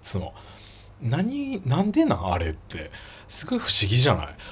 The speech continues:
男ってさ、すぐ女に点数つけたがったりさ、俺はやれる、やれへんとか言うやん。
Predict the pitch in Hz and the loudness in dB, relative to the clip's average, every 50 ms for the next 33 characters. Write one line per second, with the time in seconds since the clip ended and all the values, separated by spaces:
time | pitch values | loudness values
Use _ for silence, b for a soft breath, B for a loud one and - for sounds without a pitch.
0 | B B 226 247 - - - - - - - - - - 92 90 - - 233 247 | B B -4 0 2 2 2 2 2 -2 -2 -2 0 0 2 2 2 0 2 4
1 | 339 - - 127 131 131 131 131 131 110 92 95 - 127 127 127 127 - 139 110 | 4 4 4 6 6 6 6 6 6 4 2 2 4 4 6 6 6 6 4 2
2 | 95 - - - 104 95 - 95 90 95 92 95 - - 87 80 - 95 82 - | 2 2 -2 -2 0 0 0 0 2 0 0 -2 -4 -10 -10 -8 -6 -8 -8 -8
3 | B B B B B B - 120 123 117 113 107 101 107 104 107 107 107 98 104 | B B B B B B 4 6 8 10 10 10 10 8 6 6 4 4 4 4
4 | 104 98 - 95 98 98 101 98 - - 92 80 76 - - 92 - 85 90 92 | 4 4 4 4 4 6 6 4 4 2 -2 -8 -8 -8 -10 -8 -6 -4 -2 2
5 | 98 101 95 90 - 71 | 2 2 2 2 -2 -6